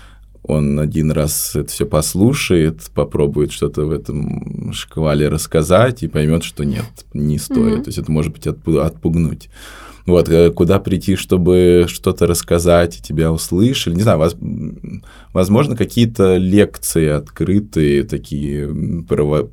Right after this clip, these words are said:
Speaker 1: ну, они проводятся там в библиотеках, где-то еще, может быть, с такого начать попробовать что-то рассказывать, если интересно, если это именно не преподавание, ам,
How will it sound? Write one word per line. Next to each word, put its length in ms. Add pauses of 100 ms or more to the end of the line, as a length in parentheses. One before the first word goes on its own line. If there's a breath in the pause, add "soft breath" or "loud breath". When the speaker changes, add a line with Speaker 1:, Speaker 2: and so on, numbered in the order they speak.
Speaker 1:
ну, 180 (140)
они 140
проводятся 520
там 240
в 80
библиотеках, 680
где-то 300
еще, 440
может 220
быть, 120
с 100
такого 520
начать 420
попробовать 540
что-то 300
рассказывать, 680 (580 loud breath)
если 480
интересно, 500
если 200
это 140
именно 260
не 300
преподавание, 1300
ам, 800